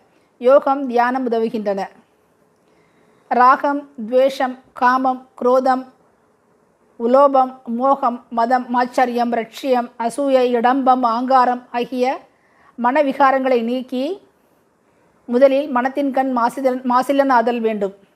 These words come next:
இப்படி சுத்திரி-, சுத்திகரிக்கப்பட்ட உடம்பின் ஆன்மலய வலுவானது அபரிமிதமானது.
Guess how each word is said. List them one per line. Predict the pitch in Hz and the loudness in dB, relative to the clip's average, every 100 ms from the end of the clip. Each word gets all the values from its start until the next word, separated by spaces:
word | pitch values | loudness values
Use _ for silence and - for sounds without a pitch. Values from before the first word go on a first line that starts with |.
| _ _ _ _ _ _ _ _ _ | _ _ _ _ _ _ _ _ _
இப்படி | 247 240 254 | -4 2 2
சுத்திரி-, | 247 262 330 330 262 | 2 -2 -2 2 0
சுத்திகரிக்கப்பட்ட | 277 285 349 311 285 269 247 | 0 -2 2 2 2 -2 0
உடம்பின் | 240 240 262 269 240 - | 0 0 -2 -4 -6 -10
ஆன்மலய | 226 262 285 269 233 | -4 -2 0 0 0
வலுவானது | 220 226 254 269 269 240 240 | 0 0 2 2 2 2 0
அபரிமிதமானது. | 240 220 262 262 240 226 220 196 190 | 0 0 -2 -2 -2 -2 -2 -4 -6